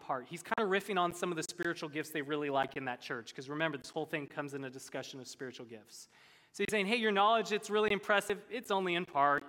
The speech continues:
Your prophecy, that's really impressive, it's just in part. But when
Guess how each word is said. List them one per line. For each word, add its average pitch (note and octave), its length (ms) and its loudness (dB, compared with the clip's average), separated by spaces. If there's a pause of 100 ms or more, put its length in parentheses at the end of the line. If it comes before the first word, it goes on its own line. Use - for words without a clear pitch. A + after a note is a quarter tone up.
Your G#3+ 140 2
prophecy, G#3 720 0
that's F#3 200 -6
really G3+ 160 2
impressive, F#3+ 380 0
it's F3+ 160 -4
just G3+ 300 -2
in E3+ 100 -2
part. D3+ 300 2 (280)
But G3 120 2
when G#3 320 4